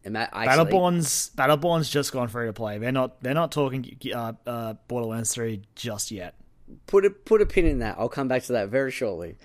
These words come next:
Speaker 2: All
Speaker 1: Um,
Speaker 2: right.
Speaker 1: <laughs> I'll come back to that very shortly. Uh, but yeah, so, I mean, if you're interested in playing Battleborn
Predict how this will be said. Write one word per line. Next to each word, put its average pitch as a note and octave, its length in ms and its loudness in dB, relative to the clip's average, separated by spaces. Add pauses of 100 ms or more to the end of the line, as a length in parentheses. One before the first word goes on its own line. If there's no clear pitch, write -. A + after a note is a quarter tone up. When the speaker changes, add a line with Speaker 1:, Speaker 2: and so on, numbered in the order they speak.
(140)
Speaker 2:
All A2+ 80 -4
Speaker 1:
Um, C3 100 0
Speaker 2:
right. D3 600 6 (260)
Speaker 1:
<laughs> B3+ 400 2 (120)
I'll C#3 120 4
come F3 220 -2
back E3 180 4
to D3+ 80 -4
that B2+ 140 2
very B2 260 2
shortly. F#2+ 460 -2 (400)
Uh, D#3 540 6 (380)
but - 140 -2
yeah, E3 300 4
so, E3+ 340 6 (100)
I D3+ 60 -2
mean, D#3 240 0
if C#3 240 -10
you're C#3 220 0
interested C3+ 380 -6
in B2+ 100 -2
playing A#2+ 260 -2
Battleborn C3 640 0